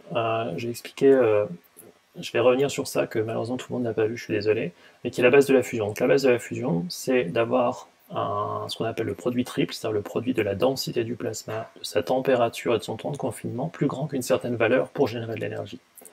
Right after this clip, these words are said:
En fait, comme c'est une inégalité, il faut que ce produit soit plus élevé qu'une certaine valeur, je peux jouer sur différents paramètres.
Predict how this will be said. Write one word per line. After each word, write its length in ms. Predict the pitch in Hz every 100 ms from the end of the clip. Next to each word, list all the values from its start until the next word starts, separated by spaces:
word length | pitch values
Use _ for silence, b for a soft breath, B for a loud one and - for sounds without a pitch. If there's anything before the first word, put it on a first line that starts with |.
| B B B B B B -
En 100 | 120
fait, 420 | - 180 - - _ - - -
comme 160 | 170
c'est 180 | 156 156
une 100 | 139
inégalité, 540 | 131 123 117 113 175
il 60 | 180
faut 140 | -
que 80 | 131
ce 100 | -
produit 520 | - - 135 123 131
soit 240 | 127 - 110
plus 180 | 123 117
élevé 160 | -
qu'une 160 | 113 113
certaine 300 | - 104 104
valeur, 240 | 101 165
je 100 | 143
peux 160 | 113 156
jouer 220 | 143 165
sur 180 | - 131
différents 380 | 90 - 123 127
paramètres. 500 | 127 107 98 -